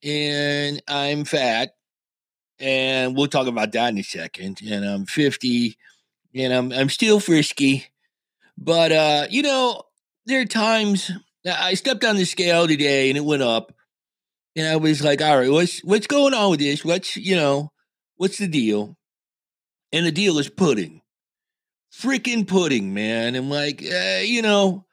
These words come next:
and I, I, I bought, they had, like, a family pack of pudding, and it lasted about a day and a half. And I was like, "Hey, hey,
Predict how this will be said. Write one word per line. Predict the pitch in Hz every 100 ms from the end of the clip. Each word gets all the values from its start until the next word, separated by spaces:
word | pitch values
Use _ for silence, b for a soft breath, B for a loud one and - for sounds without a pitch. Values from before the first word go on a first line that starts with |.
| _ _ _ _
and | 180 185 185 185 180 160 _ _ _ _ _ _ _ _ _
I, | - 190 - 175 -
I, | 175
I | 175
bought, | 160 196 190
they | 190 185
had, | 185 175
like, | 151 131
a |
family | 117 147 143 147 139
pack | 135 123 117
of | 101
pudding, | 127 117 117 110 107 _ _ _ _ _ _ _ _ 147
and | 151
it | 139
lasted | 131 123 117 120
about | 110 107 101
a | 98
day | 95 101 101
and | 95
a |
half. | 92 110 104 - - _ b b _ _ -
And | 170
I | 185
was | 185 175
like, | 190
"Hey, | 247 254 262
hey, | 214